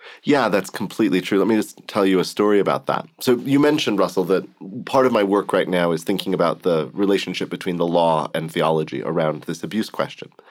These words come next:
So because of that, this summer, I've read most of the court cases dealing with child sexual abuse in the Catholic Church and in other institutions in the U S going back about thirty years. And I'm a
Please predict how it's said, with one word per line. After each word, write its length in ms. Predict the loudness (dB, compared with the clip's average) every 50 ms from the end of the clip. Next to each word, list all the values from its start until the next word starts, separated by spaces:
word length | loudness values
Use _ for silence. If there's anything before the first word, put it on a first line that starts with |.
| -20 -20 -20 -20 -20 -20 -20 -20 _
So 180 | -4 -2 0 2
because 380 | 2 0 0 0 0 2 2
of 100 | 0 0
that, 300 | 2 2 2 2 0 -4 -6
this 240 | -6 -4 -2 -2 -2
summer, 600 | -4 -4 -2 0 2 2 2 2 0 0 -2 -6 -12 _ _ -20 -20 _ _ _ _ 0
I've 280 | 2 2 2 0 0
read 400 | -2 2 4 6 6 4 4 2
most 480 | -2 -2 2 4 4 4 4 2 0 -2
of 120 | -2 0
the 100 | 0 -2
court 320 | -2 0 0 0 0 0 -2
cases 480 | -4 -4 -4 -4 -4 -6 -6 -6 -6
dealing 640 | -10 -10 -8 -4 -2 0 2 2 2 0 0 -4 -6 -4
with 180 | -4 -4 -4 -4
child 300 | -4 -2 0 0 0 0
sexual 400 | -2 -4 -4 -4 -4 -4 -4 -4
abuse 540 | -4 -4 -4 -4 -4 -6 -8 -12 -14 -16 -18 _ _ _ _
in 160 | 0 0 2
the 80 | 0 0
Catholic 440 | 0 -2 -4 -4 -4 -4 -6 -6 -4
Church 380 | -2 -2 -2 -2 -6 -12 -14 -10
and 160 | -6 -2 -2
in 140 | -2 -2 0
other 240 | -2 0 0 2 0 0
institutions 680 | -2 -4 -6 -10 -12 -10 -8 -8 -8 -8 -10 -10 -10 -8
in 80 | -8
the 100 | -6 -6
U 140 | -4 -4 -4
S 240 | -4 -6 -8 -14 -20 _ _ _
going 280 | 0 2 2 0 0 -2
back 240 | -2 -4 -2 -4 -4
about 240 | -4 -4 -4 -4 -8
thirty 380 | -8 -4 -4 -2 -2 -4 -6
years. 460 | -8 -8 -8 -10 -10 -10 -14 -20 -20 _ _ _ _ _ _ -20 -20 -20 -20 -20 -8 -2
And 100 | 0 2
I'm 140 | 2 4 4
a 120 | 2 2